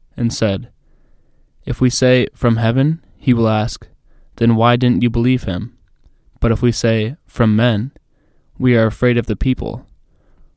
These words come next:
for they all hold that John was a prophet." So they answered Jesus,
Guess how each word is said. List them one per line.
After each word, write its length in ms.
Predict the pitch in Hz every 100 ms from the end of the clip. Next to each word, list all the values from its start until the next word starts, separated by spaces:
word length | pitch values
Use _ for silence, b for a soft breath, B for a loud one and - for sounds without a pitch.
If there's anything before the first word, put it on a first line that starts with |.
| -
for 120 | -
they 120 | 117
all 220 | 92 120 120
hold 360 | 123 120 110
that 160 | 107 98
John 420 | - 113 113 104
was 140 | 104
a 40 | 104
prophet." 500 | - 107 - - - _ _ _ _ _ _ _ _
So 140 | -
they 160 | 120 113
answered 400 | 104 127 131 123
Jesus, 520 | 123 113 82 - -